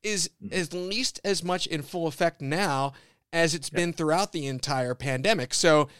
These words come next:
Speaker 1: uh, w-, whether we're still in it or not, however you might describe it, uh, but, but the shift continues to occur. Uh, why do you think that even after all this time, um,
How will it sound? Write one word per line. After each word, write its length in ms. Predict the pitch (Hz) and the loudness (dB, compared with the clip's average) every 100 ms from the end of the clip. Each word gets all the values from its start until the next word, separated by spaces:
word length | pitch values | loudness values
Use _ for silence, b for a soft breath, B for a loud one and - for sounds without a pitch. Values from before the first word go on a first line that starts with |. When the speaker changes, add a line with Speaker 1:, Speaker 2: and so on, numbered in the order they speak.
| b b b - | b b b 0
Speaker 1:
uh, 360 | 143 143 139 | 4 4 4
w-, 380 | 135 - 147 - | 0 -4 -8 -2
whether 220 | 143 131 | 0 2
we're 60 | 127 | 0
still 240 | - 135 | 0 2
in 100 | 156 | 2
it 120 | 151 | 2
or 80 | 131 | 0
not, 320 | 135 170 131 | 4 4 4
however 260 | 127 131 127 | 0 -2 -2
you 100 | 123 | -4
might 180 | 127 123 | -4 -4
describe 460 | 117 - 196 165 | -4 2 4 4
it, 140 | 127 - b b b | 2 -4 b b b
uh, 240 | 143 139 139 | 0 2 2
but, 300 | 143 139 - _ | 0 0 -2 _
but 320 | 135 143 139 | -10 -6 -4
the 160 | 143 127 | -2 -2
shift 560 | - - 302 - - - _ _ | 0 2 4 2 0 -14 _ _
continues 520 | - 135 180 170 143 | -8 -4 -4 -2 -2
to 400 | - 165 143 139 - - | -2 -2 -2 -2 -10 -18
occur. 580 | 127 - - 202 127 117 b b b b | -18 -14 -4 -2 0 -2 b b b b
Uh, 100 | 185 | -4
why 280 | 175 208 302 | 2 2 2
do 60 | |
you 160 | 359 330 | 0 -4
think 320 | - 254 233 | -2 -2 2
that 180 | 208 175 | 4 4
even 240 | 180 175 | 0 0
after 260 | 175 170 165 | 0 4 4
all 100 | 160 | 4
this 180 | 151 - | 2 -6
time, 600 | - 180 156 135 131 131 _ _ _ - | -2 0 2 0 -4 -8 _ _ _ -6
um, 460 | 135 131 139 - | -4 -4 -6 -12